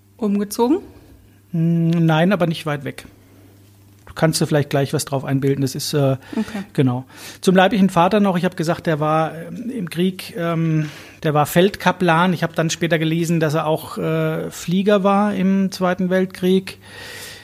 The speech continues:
Speaker 2: Für wen genau, darf ich jetzt nicht sagen, sonst weißt du das auch, aber du kommst eh dann gleich drauf. Mm,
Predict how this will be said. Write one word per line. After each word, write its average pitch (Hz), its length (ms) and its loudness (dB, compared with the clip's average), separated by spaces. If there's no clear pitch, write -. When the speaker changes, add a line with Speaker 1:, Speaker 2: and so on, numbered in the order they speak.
Speaker 2:
Für 156 220 -4
wen 160 160 4
genau, 156 220 4
darf 147 140 0
ich 143 60 0
jetzt 147 200 -2
nicht 143 100 -6
sagen, 156 320 0
sonst 143 200 0
weißt 143 200 -2
du 147 60 0
das 135 120 -2
auch, 143 200 -2
aber 139 100 0
du 139 60 0
kommst 147 280 0
eh 151 60 -2
dann 156 160 2
gleich 151 240 0
drauf. 143 360 0
Mm, 170 300 6